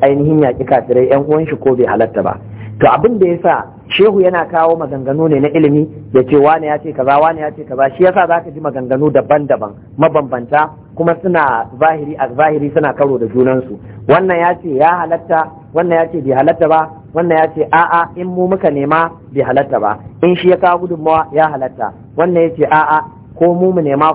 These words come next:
ko shi ya kawo gudunmawa bai halatta ba. A takaice sahihiyar magana dangane da waɗannan maganganu shine bai halatta kafiri ya kawo mana gudunmawa mu karɓa ba, bai halatta kuma mu je mu neme shi da ya zo ainihin ya taya mu akan mu yaƙi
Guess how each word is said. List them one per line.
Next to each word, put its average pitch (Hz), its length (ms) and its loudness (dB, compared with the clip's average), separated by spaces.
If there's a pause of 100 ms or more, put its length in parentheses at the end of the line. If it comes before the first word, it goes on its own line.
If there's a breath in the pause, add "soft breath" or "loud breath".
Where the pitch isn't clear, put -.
ko 180 140 2
shi 175 140 -2
ya 170 80 4
kawo 165 280 2
gudunmawa 156 420 -2 (240)
bai 131 100 0
halatta 127 360 0
ba. 101 180 -4 (440)
A 123 120 4
takaice 131 880 0 (1300)
sahihiyar 165 520 4
magana 143 340 0
dangane 139 400 0
da 127 80 4
waɗannan 127 320 -2
maganganu 113 560 0
shine 123 240 2
bai 113 160 4
halatta 131 460 0
kafiri 139 500 0
ya 123 80 2
kawo 135 240 2
mana 131 180 -4
gudunmawa 123 480 -2
mu 113 80 -6
karɓa 90 400 -4
ba, 90 120 -2 (1080 loud breath)
bai 127 100 6
halatta 139 360 2
kuma 147 200 0
mu 143 80 -2
je 143 120 2
mu 139 100 2
neme 127 320 2
shi 139 100 -4
da 120 80 4
ya 117 180 6
zo 139 120 2
ainihin 143 400 2
ya 156 60 2
taya 143 220 2
mu 139 80 -2
akan 127 300 -2
mu 117 120 -4
yaƙi 110 400 0